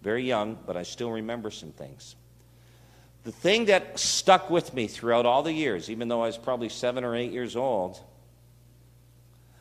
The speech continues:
was the fact that when we walked into the auditorium, before we even got inside the auditorium,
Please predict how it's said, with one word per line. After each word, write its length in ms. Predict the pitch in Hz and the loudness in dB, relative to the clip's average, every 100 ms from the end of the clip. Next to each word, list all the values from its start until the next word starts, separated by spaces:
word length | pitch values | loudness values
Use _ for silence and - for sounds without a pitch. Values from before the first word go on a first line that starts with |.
| - - | -20 4
was 500 | 120 139 117 - - | 10 10 10 2 -4
the 100 | 120 | -4
fact 440 | - 156 151 - | 2 4 4 2
that 240 | 131 123 113 | 2 2 2
when 160 | 123 | -2
we 120 | 127 | 0
walked 680 | 143 123 139 160 175 - - | -2 2 4 6 4 -2 -10
into 380 | 139 135 - 147 | -8 -8 -4 -4
the 160 | 135 - | -2 0
auditorium, 640 | 127 131 127 - 139 110 | 0 0 0 0 0 2
before 400 | 110 123 165 190 | -2 -4 0 2
we 120 | 180 | 4
even 160 | 175 156 | 2 2
got 200 | 147 143 | 2 2
inside 500 | 135 - 139 135 135 | 0 -2 0 0 0
the 80 | 135 | 0
auditorium, 840 | 120 117 113 - 120 107 95 95 | 2 2 0 -4 -2 0 -2 -6